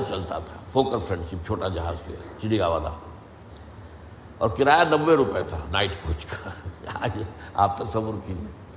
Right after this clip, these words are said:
تو میں، چونکہ مجھے جغرافی سے دلچسپی ہے اور فوکر زیادہ اونچا نہیں ہوتا، تو میں دیکھتا جا رہا تھا کھڑکی سے، اس وقت ہم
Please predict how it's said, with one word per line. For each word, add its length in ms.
تو 100
میں، 280
چونکہ 260
مجھے 240
جغرافی 560
سے 60
دلچسپی 680
ہے 200
اور 140
فوکر 400
زیادہ 280
اونچا 320
نہیں 180
ہوتا، 300
تو 140
میں 120
دیکھتا 400
جا 200
رہا 140
تھا 160
کھڑکی 380
سے، 260
اس 200
وقت 160
ہم 80